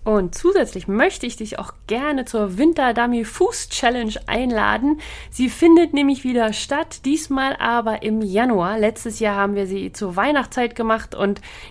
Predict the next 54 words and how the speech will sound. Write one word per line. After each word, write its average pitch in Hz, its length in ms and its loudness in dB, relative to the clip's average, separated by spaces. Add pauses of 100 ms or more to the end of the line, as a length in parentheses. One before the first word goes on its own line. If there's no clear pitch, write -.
dieses 240 240 -2
Mal 220 200 2
wollten 208 240 0
wir 190 160 2
sie 190 240 -4
eher 202 160 0
als - 260 -10
Auftakt 285 600 -2
fürs 226 180 -6
neue 240 300 0
Jahr 196 260 0
nutzen 226 360 -4
und 196 120 -4
da 190 60 -4
kannst 220 300 -6
du 214 40 -8
dich 190 160 -8
anmelden 220 480 0
unter 190 320 -4
w 190 120 -2
w 175 100 -4
w 247 160 -2
punkt 277 380 -6
hundeschule 302 420 2 (280)
jagdfieber 214 540 -4
punkt 196 360 -8
d 220 200 -2
e 226 60 -2
slash 190 420 -6
winter. 208 600 2 (540)
Findest 269 280 -2
du 226 40 -2
auch 220 120 -8
alles 240 200 -2
in 226 60 -2
den 214 140 -2
Shownotes. 220 500 -2 (440)
Und 220 380 4
wir 214 160 2
fangen 320 460 4
am 233 160 0
fünften 339 580 2
Januar 247 720 0
zwanzig 254 580 -2
vierundzwanzig, 208 800 -4
oh 180 80 -6
mein 151 240 -10
Gott, 160 140 -12
das 156 160 -14
Jahr 156 120 -8
ist 165 60 -10
schon 175 140 -10
wieder 165 120 -6
rum, 196 240 0